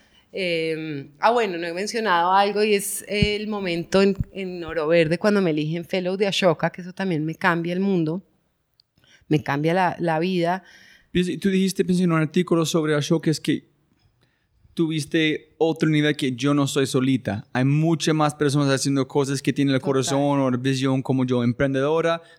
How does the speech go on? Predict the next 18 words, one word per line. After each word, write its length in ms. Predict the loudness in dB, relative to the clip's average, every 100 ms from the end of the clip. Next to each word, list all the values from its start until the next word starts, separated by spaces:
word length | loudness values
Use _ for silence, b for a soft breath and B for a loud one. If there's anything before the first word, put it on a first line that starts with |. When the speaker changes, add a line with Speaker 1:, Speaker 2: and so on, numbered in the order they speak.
| -6
Speaker 2:
cambiar 360 | -2 0 2
el 60 | 2
mundo. 440 | 2 0 0 -4
Speaker 1:
Así 380 | -6 -10 -8 -6
es. 340 | -6 -10 -16 -10
Es, 260 | -6 -6 -6
es, 340 | -6 -4 -4
eh, 220 | -6 -10 -14 B B B B
y, 320 | -2 0 2
y 40 | 4
por 180 | 4 4
eso 180 | 2
precisamente 600 | -2 -2 0 2 0 -2
lo 120 | -4 -2
traigo 320 | 0 0 0
a 400 | 0 2 0 -2
colación, 600 | 0 0 2 2 2 0
porque 380 | -2 -6 -8 -14